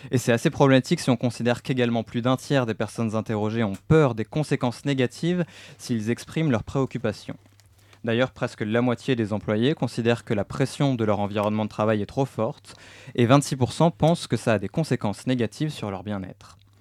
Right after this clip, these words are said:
Ce qui m'a plus intéressé personnellement, c'est des questions, disons, d'éthique, puisque la plupart des employés considèrent que leurs collègues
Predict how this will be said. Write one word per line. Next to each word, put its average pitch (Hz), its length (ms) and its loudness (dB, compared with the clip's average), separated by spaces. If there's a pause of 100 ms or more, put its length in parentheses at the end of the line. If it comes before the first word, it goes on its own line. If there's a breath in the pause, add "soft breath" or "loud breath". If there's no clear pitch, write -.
(600 loud breath)
Ce - 120 -12
qui 139 60 2
m'a 117 120 6
plus 165 180 2
intéressé 135 480 2
personnellement, 123 540 0
c'est 123 160 -4
des 101 100 -6
questions, 120 480 -2
disons, 101 320 -4
d'éthique, - 580 -4 (520 loud breath)
puisque - 260 0
la 131 120 6
plupart 165 300 4
des 131 120 4
employés 127 360 2
considèrent 127 680 0
que 120 100 -2
leurs 101 180 -4
collègues 143 380 2